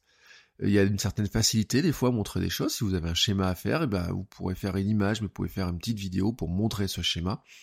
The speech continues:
Et puis, il y a des choses aussi, soyons honnêtes aussi, la voix fait passer quelque chose que l'écrit ne fait pas passer. Il y a des sentiments, des choses qui sont difficiles à faire passer. On en a un jour discuté aussi, euh,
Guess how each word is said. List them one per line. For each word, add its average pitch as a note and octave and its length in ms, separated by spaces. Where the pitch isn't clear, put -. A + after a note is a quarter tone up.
Et D#3+ 80
puis, B3+ 140
il C4 40
y E3 40
a B2+ 40
des G#2 80
choses D3+ 260
aussi, E3 300
soyons D#3 280
honnêtes G#2+ 260
aussi, C3+ 320
la F#2+ 180
voix G#2 320
fait - 160
passer - 320
quelque - 180
chose B2 240
que - 100
l'écrit F#2 360
ne B2+ 40
fait F#2 120
pas G#2 160
passer. F#2 360
Il G#2+ 60
y G#2+ 40
a A2 40
des G#2+ 60
sentiments, C3+ 840
des G2 440
choses D#3+ 380
qui - 100
sont - 160
difficiles A#2+ 600
à G2 40
faire - 180
passer. A2+ 400
On C#3+ 40
en G#2 180
a F2+ 80
un A2+ 140
jour C#3 160
discuté G2+ 460
aussi, G#2 380
euh, D#2+ 120